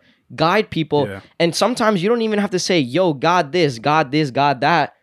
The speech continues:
Speaker 1: Sometimes it's okay to just say, to guide them along the, a righteous path.
Speaker 2: Mm.
Speaker 1: And along that path, you know, God will meet them there.
Speaker 2: Mm.
Speaker 1: But, but to be able to guide people on that path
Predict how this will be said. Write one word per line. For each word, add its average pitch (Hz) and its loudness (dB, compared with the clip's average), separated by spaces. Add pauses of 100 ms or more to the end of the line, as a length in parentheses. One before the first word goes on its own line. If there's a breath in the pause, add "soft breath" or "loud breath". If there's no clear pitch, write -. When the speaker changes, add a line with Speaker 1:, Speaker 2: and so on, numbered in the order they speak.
(160)
Speaker 1:
Sometimes 214 0
it's 180 -6
okay 190 0
to 180 2
just 151 -4 (300)
say, 170 -2 (160)
to 180 0
guide 170 2
them 165 2
along 165 0
the, 147 2
a 135 2
righteous 135 -2
path. 147 -4 (220)
Speaker 2:
Mm. 107 -8 (160)
Speaker 1:
And 160 2
along 170 2
that 170 0
path, 160 0
you 143 -6
know, 143 0
God 143 2
will 131 0
meet 147 2
them 120 0
there. 101 -4 (380)
Speaker 2:
Mm. 110 -6
Speaker 1:
But, 135 0
but 147 0
to 156 -6
be 165 2
able 220 2
to 170 2 (420)
guide 151 0
people 117 -4
on 131 -2
that 147 0
path 139 -2